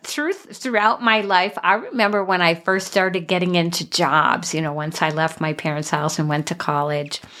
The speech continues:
a lot of times I would say, "I think I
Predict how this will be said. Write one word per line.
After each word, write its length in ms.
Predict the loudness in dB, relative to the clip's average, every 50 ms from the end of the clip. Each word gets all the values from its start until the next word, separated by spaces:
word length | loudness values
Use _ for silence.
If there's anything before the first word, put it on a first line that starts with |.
| -20 -20 -20 -20 -20 -20 _ _ -2
a 80 | -2
lot 260 | 2 4 4 4 4 2
of 80 | 0
times 380 | -2 -2 0 0 0 0 0 -4
I 140 | -4 -4 -6
would 180 | -12 -14 -14
say, 260 | -12 -12 -12 -12 -12 -12
"I 60 | -14
think 380 | -14 _ -14 -10 -10 -10 -10 -12
I 120 | -14 -14